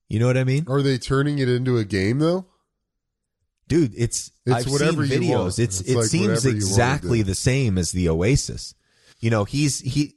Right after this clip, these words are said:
Speaker 1: I need to watch that keynote thing about when they introduced the metaverse. But it's all that shit where you can create your avatar.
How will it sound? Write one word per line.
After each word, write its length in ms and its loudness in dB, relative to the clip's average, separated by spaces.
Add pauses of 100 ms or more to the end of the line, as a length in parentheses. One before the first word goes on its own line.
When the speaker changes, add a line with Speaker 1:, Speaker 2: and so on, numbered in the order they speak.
(140)
Speaker 1:
I 140 0
need 280 0
to 100 2
watch 340 -2
that 380 -2
keynote 500 0
thing 340 0
about 320 0
when 140 0
they 120 0
introduced 580 -2
the 60 -2
metaverse. 440 0 (480)
But 120 2
it's 140 -2
all 220 0
that 220 0
shit 280 0
where 140 -2
you 120 2
can 180 -4
create 340 0
your 160 0
avatar. 720 0